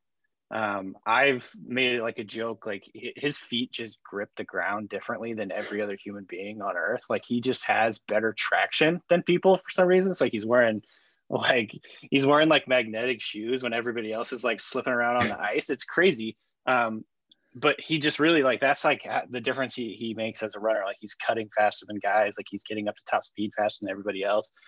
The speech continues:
Um, I don't think he's, like, a zero in the passing game. Like, you can use him in the passing game a little bit. Um, so I guess I would probably go with Chubb. I lean, I lean towards, like, the pass catching side a little bit because I, I,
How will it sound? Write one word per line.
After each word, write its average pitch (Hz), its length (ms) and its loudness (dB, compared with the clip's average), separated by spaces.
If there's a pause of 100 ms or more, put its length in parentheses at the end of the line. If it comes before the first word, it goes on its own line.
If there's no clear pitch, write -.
(240)
Um, 110 280 2
I 123 60 4
don't 151 100 4
think 151 140 2
he's, 123 160 0
like, 117 140 2
a 110 80 -6
zero 120 340 2
in 117 80 -2
the 110 60 -8
passing 113 320 -4
game. 123 180 -4
Like, 110 160 -6
you 127 100 -2
can 117 120 0
use 110 180 -2
him 117 80 -2
in 113 80 -2
the 104 60 -6
passing - 360 -2
game 110 80 -8
a 107 40 -8
little 107 240 -6
bit. 120 240 0 (360)
Um, 110 380 2 (720)
so 127 360 6
I 117 140 2
guess 139 300 2
I 160 100 6
would 135 140 2
probably 131 260 2
go 127 140 -2
with 110 100 -10
Chubb. 117 340 -4
I 123 80 2
lean, 139 300 -2
I 127 100 -2
lean 147 240 0
towards, 165 280 0
like, 147 220 0
the 127 80 -10
pass 117 300 -10
catching 135 280 -14
side 127 220 -2
a 107 60 -4
little 110 180 -8
bit 123 140 -6
because - 240 -12
I, 107 80 2
I, 110 300 0